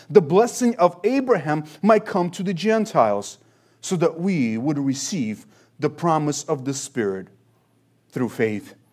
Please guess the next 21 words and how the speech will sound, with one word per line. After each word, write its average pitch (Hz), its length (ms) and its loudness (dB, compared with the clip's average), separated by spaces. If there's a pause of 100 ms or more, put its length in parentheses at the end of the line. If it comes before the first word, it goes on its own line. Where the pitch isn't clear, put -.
(1000)
Let's 170 160 -4
begin 123 480 -6 (640)
with 147 160 -6
the 160 100 -2
curse 107 500 0 (360)
of 104 140 -14
the 120 80 0
law. 123 380 4 (1200)
Now, 180 80 2
just 247 240 4
to 269 80 0
clarify, 196 840 4
in 202 240 4
this 170 240 -4
text, 156 540 -2
when 151 160 -4
Paul 196 260 4
uses 170 380 -8
the 139 100 -4
word 147 420 2
law, 139 680 4